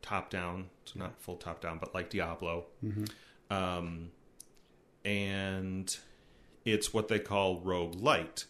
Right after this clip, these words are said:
Speaker 1: which is like a roguelike, except there are some little upgrades that persist.
Speaker 2: Mm-hmm.
Speaker 1: Um, and more and more of these games, uh, will have,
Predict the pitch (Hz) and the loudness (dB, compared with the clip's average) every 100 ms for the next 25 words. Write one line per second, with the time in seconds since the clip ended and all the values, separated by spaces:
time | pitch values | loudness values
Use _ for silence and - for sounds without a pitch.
0 | - - - - 90 82 80 - - - | -14 -14 -10 -4 -2 -2 -2 -6 -10 -20
1 | - - - - - - - 95 110 123 | -20 -20 -20 -20 -20 -20 -6 4 4 4
2 | 107 113 98 95 87 113 - - - - | 6 6 6 4 2 0 -4 -16 -20 -20
3 | - _ 101 - 110 98 - - - - | -20 _ 0 2 4 4 2 -6 -8 -18
4 | - 92 104 95 95 - 92 90 - 127 | -16 4 6 6 4 2 2 4 4 8
5 | 123 120 117 107 104 - 104 - 92 90 | 8 8 6 8 6 4 0 2 2 2
6 | - - - 85 - - - - - 123 | -4 -6 -2 0 0 0 -2 -2 -2 -4
7 | 110 107 107 - - - - 98 92 87 | -2 -2 -4 -14 -16 -16 -4 0 2 2
8 | 82 82 87 - - - - - 117 113 | -2 -6 -12 -18 -20 -20 -20 0 4 6
9 | 110 107 135 185 156 131 127 117 107 - | 4 4 2 2 2 4 6 4 2 0
10 | 110 107 104 101 - - 101 95 87 87 | 0 2 0 -2 -10 -6 0 0 0 0
11 | 98 101 98 - 98 95 92 87 - | 4 4 2 -2 0 2 2 -2 -6